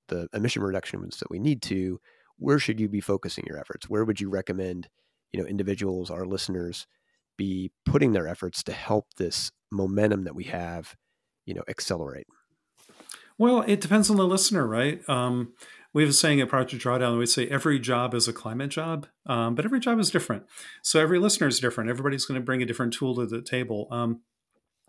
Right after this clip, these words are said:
Speaker 2: we continue to need, though, you know, political activism, certainly, but I would also be looking at cities and states. I'd be looking at the less sexy stuff like, um, public utility commissions,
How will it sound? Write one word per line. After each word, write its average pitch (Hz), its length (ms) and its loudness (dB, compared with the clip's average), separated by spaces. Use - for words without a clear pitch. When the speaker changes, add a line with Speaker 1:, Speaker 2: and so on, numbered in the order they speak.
Speaker 2:
we 185 100 4
continue 233 360 6
to 180 80 2
need, 147 220 2
though, 131 200 4
you 139 80 -2
know, 123 140 2
political 131 460 -2
activism, 127 720 0
certainly, 131 480 0
but 139 180 -2
I 131 40 4
would 151 140 0
also 151 300 2
be 131 140 -2
looking 123 300 -4
at 110 100 -2
cities 131 580 2
and 110 160 -2
states. - 600 0
I'd 139 80 0
be 160 60 4
looking 175 260 2
at 170 60 0
the 165 80 2
less 143 240 2
sexy - 460 2
stuff - 380 0
like, 117 240 -2
um, 120 200 0
public 160 400 -2
utility 156 500 -4
commissions, 117 760 -4